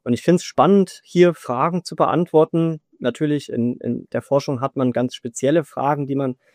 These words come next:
sich dann stellt. Aber einfach diesem Thema vielleicht ein Stück weit, beziehungsweise Antworten zu finden, damit nicht nur ich am Ende des Tages eine Aufgabe habe, sondern auch etwas an die Gesellschaft zurückzugeben. Denn letztendlich ist es so, Gesundheit ist etwas,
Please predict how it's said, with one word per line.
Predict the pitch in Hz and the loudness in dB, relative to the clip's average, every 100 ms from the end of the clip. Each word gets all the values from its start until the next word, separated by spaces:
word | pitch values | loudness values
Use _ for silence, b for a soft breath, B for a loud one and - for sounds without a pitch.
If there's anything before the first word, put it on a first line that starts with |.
| _ | _
sich | - 139 | -8 -2
dann | 135 | -2
stellt. | 131 - 131 147 156 b b b b - | -2 0 4 4 2 b b b b -4
Aber | 143 147 | 2 4
einfach | 160 160 | 4 0
diesem | - 156 151 | -4 -2 -2
Thema | - 165 190 180 170 | 2 4 6 6 2
vielleicht | - 143 165 - | 0 0 0 0
ein | 151 143 | -4 -2
Stück | - 170 - | -2 -2 2
weit, | 151 151 - - _ | 4 2 -2 -20 _
beziehungsweise | - - 160 143 139 151 | -12 -4 -2 2 2 2
Antworten | 160 208 - 151 147 | 2 2 2 0 0
zu | 143 | -6
finden, | - 165 165 143 | -4 -4 -2 -2
damit | 139 156 170 | 0 0 -2
nicht | 151 | -2
nur | 156 - | -2 -2
ich | 190 | -4
am | 151 | -4
Ende | 151 160 151 | -2 -2 -2
des | 147 | -4
Tages | - 151 147 | -2 -2 -2
eine | 123 123 120 - _ | -4 -2 -2 -6 _
Aufgabe | 175 208 - 175 170 151 | 4 4 2 2 2 2
habe, | 160 160 | 2 2
sondern | 131 147 151 147 - _ | 2 4 4 2 -6 _
auch | - 143 | 2 2
etwas | 156 139 135 | 2 -2 -2
an | 131 135 | -2 -2
die | 123 | -2
Gesellschaft | 123 127 131 143 - | 2 2 2 -2 -4
zurückzugeben. | - 127 170 - 117 110 110 113 | -6 -4 -4 -8 -6 -6 -8 -8
Denn | 110 127 131 _ - | -4 -2 -4 _ 0
letztendlich | 156 - - 170 165 160 | 0 0 -4 -4 -4 -8
ist | 170 | -6
es | 175 - | -6 -4
so, | 120 | -4
Gesundheit | 120 117 156 180 165 - | -4 0 0 2 0 0
ist | 147 - - | -4 -8 -6
etwas, | - 139 151 147 - | -2 0 0 0 -2